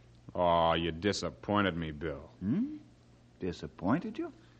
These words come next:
Speaker 1: I expected you to pick that right up and say something about finding more than you expect in God.
Speaker 2: Well, you know all you need to know, Harold, even most of the language.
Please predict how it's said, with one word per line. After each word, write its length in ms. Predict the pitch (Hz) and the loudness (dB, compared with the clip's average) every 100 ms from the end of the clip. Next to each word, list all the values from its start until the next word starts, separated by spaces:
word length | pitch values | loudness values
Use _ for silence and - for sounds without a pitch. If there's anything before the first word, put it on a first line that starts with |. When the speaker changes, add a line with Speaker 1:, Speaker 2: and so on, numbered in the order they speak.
| - - - | -20 -12 4
Speaker 1:
I 120 | 214 | 6
expected 520 | 202 165 - 185 180 | 8 4 6 6 8
you 100 | 160 | 8
to 100 | 147 | 6
pick 240 | 123 160 160 | 6 4 8
that 180 | 143 131 | 8 10
right 220 | 135 131 | 10 12
up 180 | 127 110 | 10 6
and 100 | 104 | 2
say 200 | 117 110 | 4 6
something 360 | - 113 110 | 4 2 2
about 300 | 107 104 101 | 6 6 6
finding 380 | - 123 120 117 | 4 4 6 6
more 180 | 117 117 | 8 6
than 140 | 113 | 6
you 140 | 110 104 | 6 4
expect 500 | 95 - 127 120 113 | 2 2 4 4 4
in 160 | 104 | 2
God. 460 | 98 120 151 123 87 - - - - - | 8 10 12 10 6 -4 -20 -20 -20 -10
Speaker 2:
Well, 160 | 175 175 | -4 0
you 220 | 185 170 | 2 6
know 260 | 156 147 | 8 10
all 300 | 131 127 120 | 10 10 10
you 100 | 113 | 8
need 220 | 110 113 95 | 8 6 6
to 100 | 101 | 4
know, 160 | 101 | 4
Harold, 420 | 101 90 92 92 90 - - - - - | 4 2 2 0 -4 -10 -20 -20 -20 -10
even 260 | 87 90 92 | -6 -2 2
most 320 | 107 123 - | 4 4 4
of 60 | 95 | 0
the 80 | 107 | 4
language. 680 | 131 147 110 85 69 - | 6 6 4 0 -8 -16